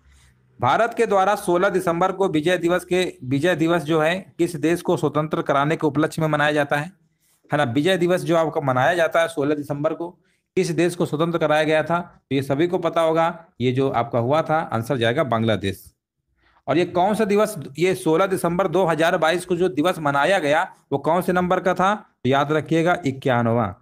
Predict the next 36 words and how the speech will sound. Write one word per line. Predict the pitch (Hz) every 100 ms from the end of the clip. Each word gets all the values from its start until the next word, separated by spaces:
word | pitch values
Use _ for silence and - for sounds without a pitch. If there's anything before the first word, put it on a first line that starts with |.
| _ _ -
क्योंकि | 120 127
ये | 127
भी | 120
मान | 147 147
लो | 143
पूछ | 143 139
ले | 139
कि | 127 127
कौन | 127 131
से | 139
नंबर | 127 123
का | 117
था, | 110 101 98 -
ठीक | 160
है |
ना? | 160 101 - _ _ _ -
क्योंकि | 147 160
बांग्लादेश | 131 143 175 180 165
उन्नीस | 135 139 160
सौ | 156
इकहत्तर | 123 123 151
में | 151 151
आपका | 143 147
नया | 131 139
देश | 135 139 -
आपका | 123 -
बनता | 110 110 113
है। | 156 156 _ _ _ _ _ _ _ _ _ _ _
इसी | 120 165
के | 147 143 123 110 -
उपलक्ष्य | 113 131 131 127
में | 123 117
प्रत्येक | 120 - 160
वर्ष | 143 131 120
विजय | 117 120
दि-, | 117